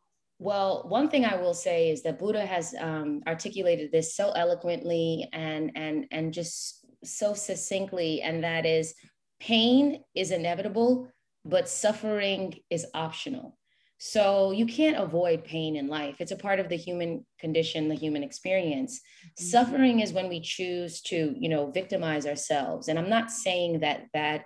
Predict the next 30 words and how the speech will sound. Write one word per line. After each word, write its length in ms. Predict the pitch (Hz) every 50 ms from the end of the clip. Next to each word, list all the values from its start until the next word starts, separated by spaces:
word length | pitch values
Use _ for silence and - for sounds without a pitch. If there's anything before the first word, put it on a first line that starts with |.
| _
is 520 | - 151 147 143 143 139 139 139 131 - - _ _ _ _ _ _ _ _ _ _ -
an, 320 | - 156 143 147 - - - _ -
an 200 | 143 143 139 131
easy 280 | 143 180 180 160 175
thing 220 | 160 - 165 165 165
to 120 | 160 - 156
do 600 | 156 160 156 156 156 156 156 151 151 151 147 - -
or 400 | - 147 147 147 143 143 143 135
diminish 720 | 131 135 - 165 156 160 165 165 165 156 160 151 - - - -
any 360 | 156 156 156 156 151 147 147
of 140 | 143 139 -
the 80 | -
suffering 680 | 139 - - - 165 165 - - 165 156 147 143 147 147
that 160 | 143 139 131
anyone 340 | 143 151 156 151 147 143 143
has 140 | 139 135 127
experienced. 800 | 123 - - - 180 190 190 185 165 143 139 139 135 - - _ _ _
But 280 | - 143 147 151 - - - - - - - -
I 100 | - 185
can 140 | 185 220 208
say 260 | - 233 233 226 -
from, 280 | - 196 175 170 160 -
you 80 | - 175
know, 320 | 170 160 147 - - - _ -
my 140 | - 170 165
own 240 | 165 175 185 185 180
personal 680 | - - 180 190 - - 180 170 160 156 156 156 - _ _ _ _ _ _
life 500 | - 143 160 180 185 160 151 151 - - - - 151 139 131
that 520 | 147 165 156 156 156 151 151 147 139 - - _ - _ _
the, 640 | - 151 131 - 160 160 151 147 147 147 147 143 -